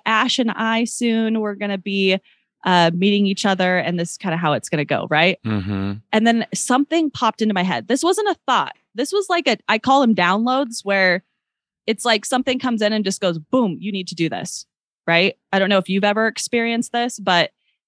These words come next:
Speaker 1: you'll be sitting there and something will say, "Boom, you need to do this." You're, like, pushed to do it.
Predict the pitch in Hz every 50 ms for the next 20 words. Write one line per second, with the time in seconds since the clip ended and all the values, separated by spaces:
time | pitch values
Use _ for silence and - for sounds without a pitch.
0 | _ 190 202 196 180 202 190 - - 220 214 226 226 220 214 208 208 208 208 -
1 | - 185 180 175 - 208 202 202 214 202 196 185 185 - 208 190 180 175 170 185
2 | - _ _ _ _ _ _ _ _ _ - 226 208 180 151 - 175 175 185 180
3 | 196 202 196 185 - 185 170 180 180 180 175 175 175 - - - _ _ - 175
4 | 165 156 165 156 139 - _ _ _ - 170 170 - - - - 160 151 120 -
5 | 82 -